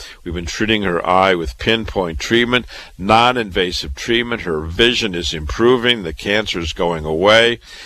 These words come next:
Instead of opening up her head like we wanted to do at that big hospital, we were able to put a tiny little needle into the pelvis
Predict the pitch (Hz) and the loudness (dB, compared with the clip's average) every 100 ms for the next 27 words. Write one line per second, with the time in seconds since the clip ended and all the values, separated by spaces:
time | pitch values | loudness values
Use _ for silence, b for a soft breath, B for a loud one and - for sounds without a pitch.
0 | B - 87 113 101 120 117 113 104 95 | B -14 -4 -2 0 0 2 2 2 0
1 | 82 98 127 120 101 90 95 95 95 85 | -2 4 4 4 0 0 -2 -2 -2 -4
2 | 104 98 87 78 98 85 76 104 110 - | -2 0 -2 -2 -2 -2 2 2 2 -2
3 | - 98 101 101 90 90 - 90 76 - | -4 -2 0 0 -2 -6 -6 -6 -6 0
4 | 110 117 107 95 92 107 110 95 80 78 | 0 2 2 0 0 2 2 0 -2 -6
5 | 76 95 104 113 127 - | -2 2 4 4 0 -4